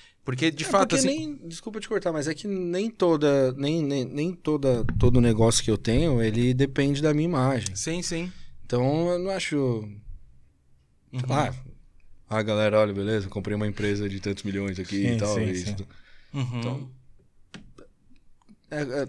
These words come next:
Speaker 2: enfim, acho que é
Speaker 3: Caio,
Speaker 2: diferente.
Speaker 3: e, e, e falando de música, velho, é, você, você curte rap?
Speaker 2: Eu curto rap, mano.
Speaker 3: Você curtiu muito Charlie Brown, que eu sei, né? Você viveu,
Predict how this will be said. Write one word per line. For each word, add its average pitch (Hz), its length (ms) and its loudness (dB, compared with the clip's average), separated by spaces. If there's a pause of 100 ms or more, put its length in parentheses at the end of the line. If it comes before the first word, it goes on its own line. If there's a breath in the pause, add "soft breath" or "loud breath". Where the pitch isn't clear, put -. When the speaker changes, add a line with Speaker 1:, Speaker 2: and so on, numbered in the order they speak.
(220)
Speaker 2:
enfim, 120 400 -8 (160)
acho 113 100 -10
que 139 60 2
é 139 40 6
Speaker 3:
Caio, 165 180 8
Speaker 2:
diferente. 135 340 4 (120)
Speaker 3:
e, 151 280 -2
e, - 20 2
e 175 60 0
falando 175 360 2
de 170 140 0
música, 117 400 2
velho, 101 340 0
é, 101 460 -2 (600 soft breath)
você, 127 360 2 (200)
você 127 260 0
curte 127 240 -2
rap? 123 420 4 (560)
Speaker 2:
Eu 107 120 -6
curto 117 220 -4
rap, 98 300 -4
mano. 85 200 -10
Speaker 3:
Você 117 640 0
curtiu 123 300 0
muito 123 220 0
Charlie 107 180 0
Brown, 131 480 6
que 131 160 -10
eu 101 60 -2
sei, 131 380 2
né? 117 160 2
Você 113 180 -2
viveu, 120 580 2